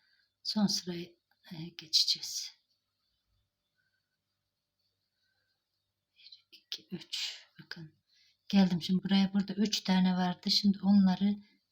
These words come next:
bir tane yapıyorum. Bir, iki, üç.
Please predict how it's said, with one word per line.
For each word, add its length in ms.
bir 240
tane 320
yapıyorum. 500
Bir, 520
iki, 840
üç. 540